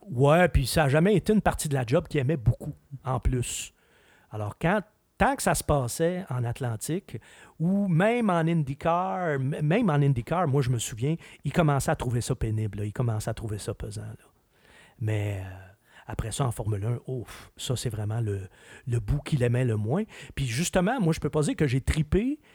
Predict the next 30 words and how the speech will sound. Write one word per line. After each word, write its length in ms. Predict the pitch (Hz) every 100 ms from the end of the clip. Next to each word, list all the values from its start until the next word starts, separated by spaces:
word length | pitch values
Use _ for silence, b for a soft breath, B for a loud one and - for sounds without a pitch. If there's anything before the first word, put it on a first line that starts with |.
| b
à 100 | b
couvrir 600 | 139 143 123 147 202 185 120 B B 127
la 140 | 131
Formule 360 | 170 135 139 147
un 120 | 190
à 120 | 135
ce 80 | -
moment-là, 400 | 135 127 117 185
à 60 | -
couvrir 340 | 139 135 170
le 100 | 131
Grand 200 | 120 123
Prix 140 | -
du 120 | 151 -
Canada, 380 | 131 113 151 262
parce 220 | 147 -
que 140 | 165 - B B B B
même 340 | 135 214 294
si 160 | - 196
on 100 | 160
était 220 | 151 180
des 140 | 156 127
Québécois, 540 | 139 120 - 170 226
c'était 200 | - 156
difficile 440 | 123 - - 240
d'avoir 300 | 156 117 120
accès 380 | 113 - - 151
à 140 | 117 117
Jacques, 360 | 120 139 -
là. 100 | 113